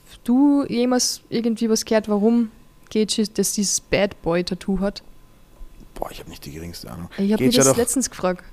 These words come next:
Speaker 2: Gaethje hat aber auch seinen eigenen Namen auf dem Rücken tätowiert.
Speaker 1: Genau, aber er hat
Speaker 2: Ja.
Speaker 1: gemeint, weil seine Familie ihm so wichtig ist und er so stolz ist auf die Familie. Das macht dann schon Sinn, aber Bad Boy, das ist ja eigentlich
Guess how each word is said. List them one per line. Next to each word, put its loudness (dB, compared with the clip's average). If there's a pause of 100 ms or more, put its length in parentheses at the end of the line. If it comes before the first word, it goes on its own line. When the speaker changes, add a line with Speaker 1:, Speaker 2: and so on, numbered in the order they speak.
(140)
Speaker 2:
Gaethje -4
hat 2
aber 4
auch 0
seinen -2
eigenen 2
Namen 2
auf 0
dem -4
Rücken -4
tätowiert. -6
Speaker 1:
Genau, 4
aber 6
er 10
hat 4
Speaker 2:
Ja. -12
Speaker 1:
gemeint, 2
weil 2
seine -2
Familie 2
ihm 0
so 0
wichtig -6
ist -6
und -4
er -2
so -4
stolz -2
ist -4
auf -10
die -16
Familie. -2 (680)
Das -4
macht 2
dann 2
schon 2
Sinn, -2
aber 2
Bad -2
Boy, 2
das 0
ist 2
ja -2
eigentlich -6